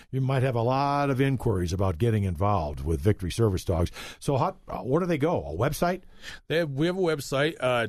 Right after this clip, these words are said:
Speaker 2: W W W victory S D dot org, or you can contact us at Victory Service Dogs on Facebook.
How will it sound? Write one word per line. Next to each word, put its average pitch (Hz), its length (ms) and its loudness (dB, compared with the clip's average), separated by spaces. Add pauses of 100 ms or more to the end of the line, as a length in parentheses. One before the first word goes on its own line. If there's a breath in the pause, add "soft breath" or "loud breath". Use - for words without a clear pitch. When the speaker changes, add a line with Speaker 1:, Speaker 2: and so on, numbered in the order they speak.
Speaker 2:
W 139 320 2
W 156 240 2
W 135 320 0 (200)
victory 139 880 0 (200)
S 123 280 4
D 135 400 0 (260)
dot 123 340 0
org, 123 460 0 (320 soft breath)
or 131 160 2
you 151 80 0
can 147 180 -2
contact 139 720 -2
us 139 280 0
at 113 240 2
Victory 135 540 0
Service - 760 2
Dogs 113 360 0
on 117 220 0
Facebook. - 640 0